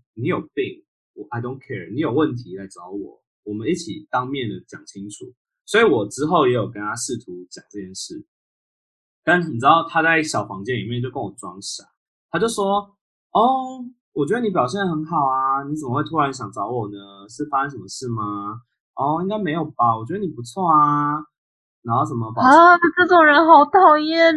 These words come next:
Speaker 2: 哦。
Speaker 1: 对，他就是，然后后面我就想说去找我的 director 求救，因为我 director 就是毕竟是他先选我的嘛。然后呢，我 director，我，讲到我 director，我也是五煞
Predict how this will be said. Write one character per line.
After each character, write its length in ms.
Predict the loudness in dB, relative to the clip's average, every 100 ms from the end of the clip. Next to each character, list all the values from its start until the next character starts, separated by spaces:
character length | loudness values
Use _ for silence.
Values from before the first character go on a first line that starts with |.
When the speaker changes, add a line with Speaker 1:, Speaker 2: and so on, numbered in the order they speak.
| 6
Speaker 2:
哦。 120 | 8
Speaker 1:
对， 160 | 8 8 4 2 2
他 160 | 0
就 80 | 0
是， 420 | 2 2 0 -2 -8 2
然 80 |
后 100 | 6
后 240 | 6 4 2
面 380 | 4 2 0 -2
我 100 | -4
就 140 | -4
想 260 | -4 -8 -8
说 140 | -6
去 160 | -6 -4
找 340 | -4 -6 -8
我 100 | -10
的 100 | -10
director 440 | -8 -6 -6 -8 -12
求 260 | -16 -20 -20
救， 120 | -20 -20 _
因 100 | -4
为 80 | -2
我 180 | 0 -2
director 360 | -4 -6 -6 -8
就 80 | -8
是 440 | -6 -4 -4 -8 _ _ _
毕 100 | -6
竟 100 | -4
是 140 | -4
他 240 | -2 -2 -2
先 260 | -4 -6
选 200 | -6 -10 -14
我 180 | -16
的 60 | -16 _
嘛。 80 | -20 _ _ _ _ _ _
然 140 | 2 4
后 100 | 4
呢， 80 |
我 160 | 4 2
director， 520 | 2 2 2 2 -2 -2
我， 180 | -4 -6
讲 160 | 0 4
到 120 | 4
我 100 | 4
director， 340 | 2 2 2
我 140 | 2 2
也 60 |
是 120 | 2
五 140 | -2 -6
煞 160 | -10